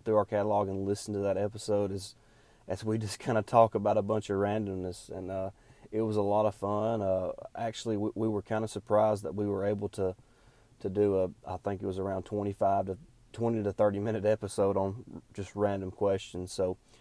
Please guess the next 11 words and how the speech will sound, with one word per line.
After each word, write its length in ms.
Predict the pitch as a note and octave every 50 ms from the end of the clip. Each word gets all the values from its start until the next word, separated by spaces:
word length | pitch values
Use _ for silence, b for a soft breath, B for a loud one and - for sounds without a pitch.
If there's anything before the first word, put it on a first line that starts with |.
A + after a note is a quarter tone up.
| b b b b b b
we 300 | A#2+ C#3 D3+ D3 C3+ - -
always 520 | A#2+ B2 B2 B2 B2 B2 A#2+ A#2 G#2+ G#2+
appreciate 640 | G2 - - A2+ A2 G#2 - - A2+ G#2+ G#2 G#2 D#2+ - -
the 120 | F#2+ G#2 -
questions 500 | - A2 G#2+ G#2+ G#2 - - G2+ G2 G#2
that 160 | F#2 - -
you 80 | G#2
send 380 | G2 - - G#2+ G#2 G#2 G#2 G2
in, 260 | G2+ G2+ G2+ G2+ G2
and, 160 | F#2+ F#2+ F#2+
uh, 200 | F#2 F#2 F#2 F#2